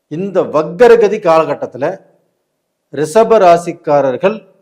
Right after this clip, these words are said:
ஜாமீன் போடுறதுல ரொம்ப கேர்ஃபுல்லா இருக்கணும். ஒருத்துக்கு பணம் கொடுக்கறது, இல்ல அவங்க கொடுக்க வேண்டிய பணத்தை தான் கொடுக்கறேன்னு சொல்லி ஏத்துக்கிறது,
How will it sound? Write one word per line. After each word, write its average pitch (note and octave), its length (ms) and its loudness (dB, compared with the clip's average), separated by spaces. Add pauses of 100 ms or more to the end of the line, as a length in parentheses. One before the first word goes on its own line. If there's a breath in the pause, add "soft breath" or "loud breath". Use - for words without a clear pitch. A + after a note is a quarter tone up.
(1000)
ஜாமீன் F3+ 440 -2 (140)
போடுறதுல C3+ 480 -4 (880)
ரொம்ப B2 140 -10 (140)
கேர்ஃபுல்லா B2+ 440 -6
இருக்கணும். G#2+ 440 -14 (760)
ஒருத்துக்கு C3+ 400 -14 (180)
பணம் D3+ 260 -6 (140)
கொடுக்கறது, C#3+ 520 -8 (960)
இல்ல C#3+ 100 -4 (100)
அவங்க E3 320 -4
கொடுக்க E3+ 280 -8
வேண்டிய E3+ 200 -6 (100)
பணத்தை D#3+ 320 -8 (160)
தான் D3 180 -4 (140)
கொடுக்கறேன்னு F3 460 -8
சொல்லி D#3 180 -10 (400)
ஏத்துக்கிறது, C#3 720 -2